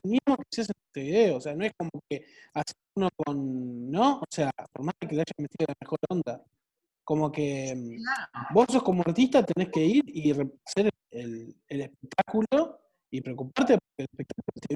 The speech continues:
Speaker 1: bien y nada más. La, la, la reacción de la gente de repente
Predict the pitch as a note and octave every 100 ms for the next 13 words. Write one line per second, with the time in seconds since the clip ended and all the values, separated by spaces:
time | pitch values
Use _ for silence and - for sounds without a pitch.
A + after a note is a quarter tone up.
0 | D#3+ C4+ C#4 - - C3+ D#3+ - G#3+ -
1 | - - _ _ - C3+ C3 C3 C#3 C3+
2 | C3 C3 D3+ D#3 D#3+ D#3+ - C#4 A3+ D#3+
3 | - C4 - G3 C#3 C#3 - - -